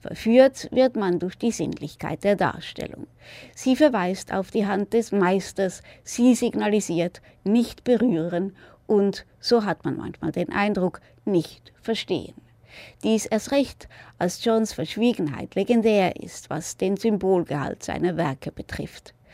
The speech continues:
Es fällt nur allzu leicht, vor diesen manikürten Mysterien in Ehrfurcht zu erstarren.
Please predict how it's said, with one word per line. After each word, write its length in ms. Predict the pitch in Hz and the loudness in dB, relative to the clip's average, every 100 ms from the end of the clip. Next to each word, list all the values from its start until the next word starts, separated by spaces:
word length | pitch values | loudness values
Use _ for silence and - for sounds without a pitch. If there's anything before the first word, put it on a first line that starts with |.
| - - - - | -20 -20 -20 -2
Es 140 | 240 | -2
fällt 280 | - 247 247 | 2 2 2
nur 180 | 269 - | 0 0
allzu 400 | 240 220 208 - | 2 2 0 -6
leicht, 380 | 117 - - - | -8 -10 -14 -12
vor 300 | - 156 - | -6 -4 -4
diesen 480 | - 196 190 180 156 | -4 -2 -2 0 0
manikürten 760 | 147 156 - 196 214 - 165 | 2 0 -2 0 0 0 0
Mysterien 720 | 151 160 - 208 202 190 170 165 - - | 0 -2 0 2 2 0 -2 -4 -12 -4
in 160 | 254 240 | 0 0
Ehrfurcht 760 | - 196 165 - 175 175 - | 0 0 0 -2 -8 -8 -10
zu 80 | - | -8
erstarren. 720 | - 214 - - - - - | -4 -4 -4 -8 -10 -12 -16